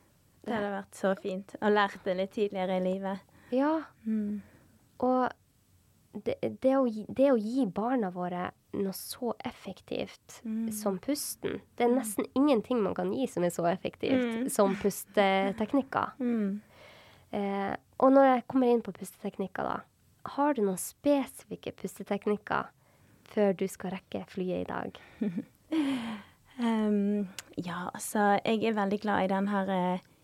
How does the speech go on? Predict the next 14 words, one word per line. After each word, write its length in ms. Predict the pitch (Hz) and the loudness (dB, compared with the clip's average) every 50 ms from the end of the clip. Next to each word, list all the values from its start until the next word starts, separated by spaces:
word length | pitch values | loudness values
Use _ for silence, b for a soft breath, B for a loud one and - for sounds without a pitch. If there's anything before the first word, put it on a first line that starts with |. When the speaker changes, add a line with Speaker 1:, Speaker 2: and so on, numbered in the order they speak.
| b b b b | b b b b
Speaker 1:
fire 680 | - - - - 208 196 190 190 185 190 180 180 190 185 - - _ - | -20 -12 -4 0 0 2 2 0 0 0 0 0 0 -2 -4 -14 _ -16
seks-pusten. 1000 | - - 185 180 - - - - - _ - - 190 175 - - - 196 208 262 381 427 - B B B B B B B B B B B B B | -10 -8 -8 -8 -8 -12 -16 -16 -16 _ -12 -10 -10 -10 -8 -6 -4 -2 0 0 -2 -4 -8 B B B B B B B B B B B B B
Og 80 | - 214 | 2 4
det 60 | 247 226 | 4 4
er 60 | 226 226 | 2 0
jo 80 | 208 | -4
flere 320 | - - 233 214 208 196 - - | -4 -2 0 0 2 2 2 0
alternativer 640 | 180 - - 208 196 185 180 180 - 185 170 - 180 - | -2 -2 -2 -2 0 0 -2 -2 -4 -6 -6 -6 -8 -10
til 120 | - 190 | -8 -8
denne. 240 | 185 170 165 180 185 | -6 -4 -2 -2 0
Det 80 | 190 190 | 0 2
er 40 | 185 | 2
noen 180 | 185 180 190 196 | 2 2 0 0
som 280 | - - 185 175 180 | -2 -4 -2 -2 -2